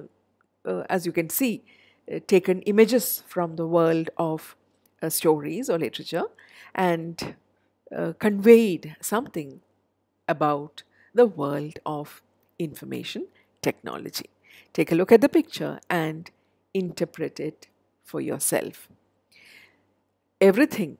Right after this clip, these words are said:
that we will be discussing during the course of this paper is, I think,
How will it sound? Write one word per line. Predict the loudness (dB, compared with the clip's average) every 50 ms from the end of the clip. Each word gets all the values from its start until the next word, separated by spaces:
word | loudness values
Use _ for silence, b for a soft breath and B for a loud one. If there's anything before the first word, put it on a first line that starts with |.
| _ _
that | -4 0 2 2 2 0 -4 -10 -8
we | 0 4 4 4 6
will | 6 4 4
be | 4 2 2
discussing | 2 0 -2 -2 0 2 2 4 4 2 0 -2 -4 -8 -2
during | 0 0 0 0 -2 -4 -6
the | -8 -8
course | -4 -2 0 0 0 -2 -6 -10 -8 -6
of | -4 -2 -2 -4 -6 -12 -20 _ _ _ _ _ _ _ -14
this | -4 0 2 2 2 0 -4 -6
paper | -8 _ -2 -2 -2 -2 -4 -8 -12 -12 -12 -14 -20 _ _ _ _ _ _ _ _ _ _ _ _ _ _ _ _ _
is, | 0 0 0 0 -4 -6 -4
I | -4 -4
think, | -4 -4 -6 -6 -6 -12 -18 -20